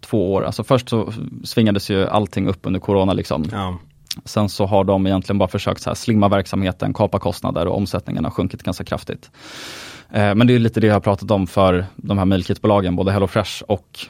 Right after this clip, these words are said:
Speaker 1: Cefello då tidigare, att tjugofy-, tjugotjugofyra är det året där liksom year on year-kvartalen kommer se väldigt starkt ut
Speaker 2: Ja, exakt,
Speaker 1: igen
Speaker 2: för
Speaker 1: då,
Speaker 2: det har
Speaker 1: helt
Speaker 2: väl
Speaker 1: enkelt.
Speaker 2: vänt Q on Q, som det heter, alltså kvartalet innan då, från Q tre till Q fyra och så vidare. Men nu vänder det year on year också.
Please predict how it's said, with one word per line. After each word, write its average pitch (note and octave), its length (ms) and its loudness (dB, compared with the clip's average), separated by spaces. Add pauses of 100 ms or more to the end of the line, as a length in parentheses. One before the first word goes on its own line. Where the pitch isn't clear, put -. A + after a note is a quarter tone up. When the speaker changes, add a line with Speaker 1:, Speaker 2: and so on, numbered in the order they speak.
(140)
Speaker 1:
Cefello G2 380 0
då F#2 120 0
tidigare, F#2+ 540 2
att - 240 -6
tjugofy-, G2+ 440 -2
tjugotjugofyra G2+ 640 0
är F#2+ 140 2
det F#2 120 0
året G2 400 2 (100)
där G2 100 0
liksom F#2+ 320 -4
year F#2+ 160 0
on F#2+ 100 0
year-kvartalen F#2+ 760 0
kommer F#2 220 -2
se F#2+ 180 -4
väldigt F#2 220 -2
starkt F#2+ 360 0
ut - 120 -4
Speaker 2:
Ja, A#2+ 160 2
exakt, G#2 100 4
Speaker 1:
igen G2+ 140 6
Speaker 2:
för F#2 80 2
Speaker 1:
då, - 0 -
Speaker 2:
det F#2+ 60 6
har A#2 100 6
Speaker 1:
helt A#2 40 2
Speaker 2:
väl A#2 80 4 (100)
Speaker 1:
enkelt. B2+ 160 0
Speaker 2:
vänt A2+ 280 2
Q B2 240 2
on A#2 200 6
Q, A#2 400 0
som A#2+ 180 2
det C#3 80 6
heter, G#2 260 2
alltså G#2 180 0
kvartalet G#2+ 460 4
innan A#2+ 520 2
då, E2+ 340 2
från G2+ 180 -2
Q G#2+ 140 0
tre F#2+ 160 -4
till G2 100 -6
Q A2 140 0
fyra F2+ 420 -8
och G#2 120 -10
så A#2 80 -6
vidare. F2+ 340 -2
Men A2+ 380 4
nu G#2 160 4
vänder G2+ 500 0
det F#2+ 240 -2
year F#2+ 220 -2
on G2 80 -4
year F#2+ 220 -4
också. - 200 -12